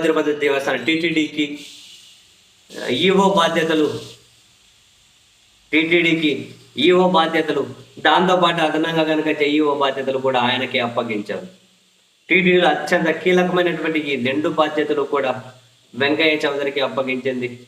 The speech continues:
చంద్రబాబు నాయుడు గారి ఎస్ సర్కార్. So, చాలా కీలకమైన అధికారులు అంటే వీళ్ళకు చాలా ఫేవర్గా ఉన్నారన్నాను. ఇప్పుడు మనకు చాలాసార్లు ఆశ్చర్యం వేస్తుంది.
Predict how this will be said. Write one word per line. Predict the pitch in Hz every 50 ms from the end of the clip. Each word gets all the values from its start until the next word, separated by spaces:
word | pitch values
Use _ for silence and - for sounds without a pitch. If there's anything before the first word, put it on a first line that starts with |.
| - _ _ _ _ _ -
చంద్రబాబు | 156 151 143 139 139 135 135 135 127 120 123
నాయుడు | 120 120 117 117 113
గారి | 113 117 113 113 117 117 117 - -
ఎస్ | 117 117 - -
సర్కార్. | 127 110 110 - - 127 123 123 117 110 - - - - - _ _ _ _ _ _ _ _ _ _ _ _ _ _ _ _ _ -
So, | - 190 190 190 190 190 190 190 -
చాలా | 175 180 180 180 180 185
కీలకమైన | 196 202 202 202 202 202 202 208 202 202
అధికారులు | 190 180 180 180 180 196 185 185 180 185 185 180 - - - - - - - _ _ _ _ _ _ _ _ _ _ _ _ _ _ _ _ _ _ _ -
అంటే | 160 156 160
వీళ్ళకు | 131 120 135 165 185 190 196 196 196 185 190
చాలా | 185 185 185 180 175 175 -
ఫేవర్గా | 185 180 185 175 180 190 180 175
ఉన్నారన్నాను. | 165 151 143 143 139 131 123 123 120 113 101 95 92 92 92 - - - - _ _ - - 208
ఇప్పుడు | 175 - 151 143
మనకు | 135 131 123 120 120 117 123
చాలాసార్లు | 151 160 175 170 - 185 180 180 160
ఆశ్చర్యం | 165 165 - 175 160 160 151
వేస్తుంది. | 147 143 135 - - 123 98 92